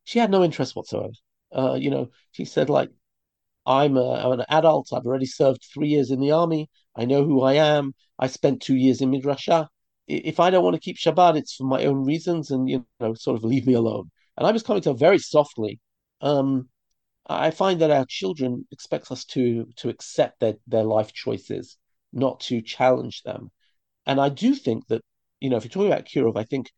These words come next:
in general, the religious Zionist high schools put a lot of work into this. They try and do a lot of programs to, to what we might call Kirov. It's interesting that a lot of the people who do find their way back in some way,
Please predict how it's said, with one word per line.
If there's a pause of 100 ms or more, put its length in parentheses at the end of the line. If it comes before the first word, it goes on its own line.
(520)
in
general,
the
religious
Zionist (140)
high
schools
put
a
lot
of
work
into
this. (380)
They
try
and
do
a
lot
of
programs (120)
to, (200)
to (180)
what
we
might
call
Kirov. (840)
It's
interesting
that
a
lot
of
the
people
who
do
find
their
way (100)
back
in
some
way,